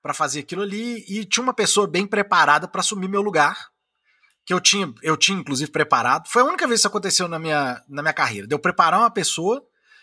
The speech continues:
é, e perder meu emprego por causa disso. Mas eu acho que era justo, porque era assim, eu entendo, cara, era um momento de crise da empresa ali. A empresa precisava de alguém mais barato pra fazer, e tinha alguém pronto pra poder fazer. Fazia sentido que eu perdesse. E mais, eu não ia muito longe naquilo ali.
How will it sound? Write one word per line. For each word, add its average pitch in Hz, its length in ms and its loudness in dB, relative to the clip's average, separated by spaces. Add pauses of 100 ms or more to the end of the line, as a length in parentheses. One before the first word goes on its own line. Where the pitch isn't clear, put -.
(320)
é, 147 260 -2
e 185 60 -2
perder 196 360 4
meu 208 100 0
emprego 180 380 0
por - 160 -16
causa 185 260 2
disso. 139 480 -8
Mas 262 180 0
eu 277 140 4
acho 240 180 4
que - 60 0
era 254 140 4
justo, 151 600 -2 (200)
porque 147 200 -4
era 208 100 4
assim, 180 300 2 (320)
eu 202 120 2
entendo, 254 400 2
cara, 127 220 4
era 165 80 4
um 202 60 2
momento 254 240 2
de - 60 0
crise 262 460 0
da 165 80 0
empresa 139 480 -2
ali. 110 200 -10 (240)
A 165 60 -8
empresa 214 300 0
precisava 240 320 2
de 254 40 4
alguém 233 160 0
mais 240 140 0
barato 208 320 4
pra 226 80 0
fazer, 190 280 2
e 165 60 -4
tinha 269 140 2
alguém 277 180 -2
pronto 294 360 0
pra 269 80 -10
poder 269 180 -8
fazer. 220 320 0
Fazia 220 240 0
sentido - 460 2
que - 80 0
eu 190 40 4
perdesse. 143 520 2
E 220 100 -2
mais, 175 320 4 (760)
eu 320 120 -2
não 339 200 -2
ia 262 200 4
muito 190 420 -4
longe 147 380 0
naquilo 120 260 -10
ali. 107 320 -10